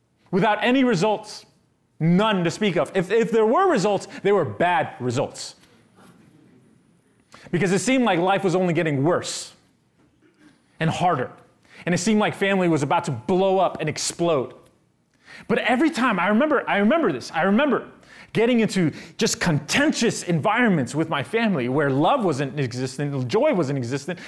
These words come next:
a faith community didn't exist in our lives. And I remember this. I remember after having one of these blow-ups where walls would immediately erect. You wouldn't see them, but you feel them.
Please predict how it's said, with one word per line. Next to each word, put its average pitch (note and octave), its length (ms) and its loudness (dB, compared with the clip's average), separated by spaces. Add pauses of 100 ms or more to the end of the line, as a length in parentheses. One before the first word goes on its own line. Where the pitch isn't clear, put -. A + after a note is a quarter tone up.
(120)
a G3 80 2
faith G#3+ 320 -2
community B3+ 420 2
didn't F3+ 220 0
exist C#3 640 -4 (340)
in C#3 100 -2
our B2+ 160 0
lives. - 440 -6 (300)
And F3+ 80 0
I G3 60 2
remember B3 300 2
this. B2 280 -8 (140)
I F3+ 80 0
remember C4 340 2 (160)
after G#3 400 0
having G3+ 420 2
one G3+ 100 2
of G3+ 60 2
these F3 160 2
blow-ups G3 640 0
where D#3 200 0
walls F3 540 2
would D3+ 120 2
immediately E3+ 720 4
erect. C#3+ 360 0
You F3 100 2
wouldn't D4+ 220 2
see D4 180 0
them, F3 140 0
but D3 100 -2
you C#3 100 0
feel G3 240 -4
them. A#2+ 140 -6